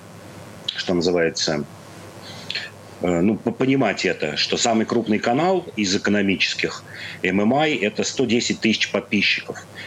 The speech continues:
Не сравнить его с каналами общеполитической, э, общеполитической повестки, которые же больше миллиона многие,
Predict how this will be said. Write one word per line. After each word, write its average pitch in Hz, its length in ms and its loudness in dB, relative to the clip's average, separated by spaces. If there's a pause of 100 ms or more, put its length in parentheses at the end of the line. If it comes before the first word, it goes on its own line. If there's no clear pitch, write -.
(120)
Не 98 100 4
сравнить 117 420 2
его 104 200 4
с - 60 -4
каналами 104 560 4
общеполитической, 92 1160 0
э, 92 100 2
общеполитической 95 880 2
повестки, 151 500 0
которые 104 360 2
же 98 120 2
больше 98 380 2
миллиона 98 460 4
многие, 87 560 2